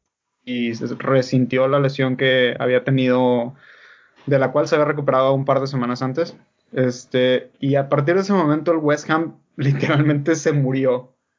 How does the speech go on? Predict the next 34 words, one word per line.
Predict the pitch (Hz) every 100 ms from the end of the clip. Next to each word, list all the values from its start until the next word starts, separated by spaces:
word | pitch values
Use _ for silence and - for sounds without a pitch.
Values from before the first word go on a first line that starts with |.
| _ _
Estaba | - 165 165
muerto, | 170 147 139 139
eran | 139 151
como | 147 127
zombies | - 135 135 131 123 - - - - 131
ahí | 127 127
persiguiendo | 123 139 139 131 131 131
un | 135 147 143
balón. | 139 135 127 123 - _ _ _ _ _
Mientras | 135 131 131 131
que | - 135 127 123 120
Sheffield | - 139 139 147
United | 139 127 127 139 143 143
jugó | - 131 120 131 135
a | 135
proponer | - 135 127 120 127
el | 127
partido, | 123 127 180 180 180 180 165 - _ _ _
metieron | 135 135 143 139
un | 139 135
gol | 160 190 -
y | 143
apenas | 139 143 147
metieron | 143 135 139 139
un | 143
gol | 143 170 165
empezaron | - 139 139 139 139
a |
hacer | 139 135
cambios | - 151 156 156
para | 147 127
proteger | 131 - - 131
a | 127
sus, | 131 127 117 - - - -